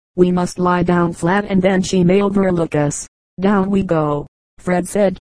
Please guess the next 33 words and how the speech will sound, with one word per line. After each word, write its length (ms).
"She 280
is 80
very 320
near." 360
About 300
a 40
minute 340
later 360
they 140
heard 300
the 80
woman 340
approach 400
the 100
hole 280
in 160
the 100
wall, 480
through 240
which 220
they 180
had 180
been 200
watching 400
her. 320
From 320
a 40
grunt 320
of 120
annoyance 440
which 180
she 280
uttered, 320